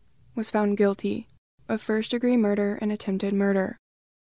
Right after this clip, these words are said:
The judge immediately sentenced him to serve three consecutive life terms, meaning he'll never get out of prison. Even though Chris was sentenced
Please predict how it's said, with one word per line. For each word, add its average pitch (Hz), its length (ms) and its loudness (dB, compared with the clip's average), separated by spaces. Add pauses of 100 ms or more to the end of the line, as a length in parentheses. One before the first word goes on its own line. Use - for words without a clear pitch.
(100)
The 233 100 4
judge 214 420 0
immediately 220 540 2
sentenced 202 480 -2
him 202 220 -2
to 208 100 -4
serve 202 420 -2
three 226 380 0
consecutive 202 840 -4
life 196 320 -4
terms, 190 540 -4 (160)
meaning 220 380 2
he'll 226 240 2
never 202 560 2
get 196 120 -2
out 190 120 0
of 190 100 -6
prison. 196 460 -2 (880)
Even 262 220 4
though 311 120 4
Chris 214 400 -2
was 214 120 -2
sentenced 208 560 -4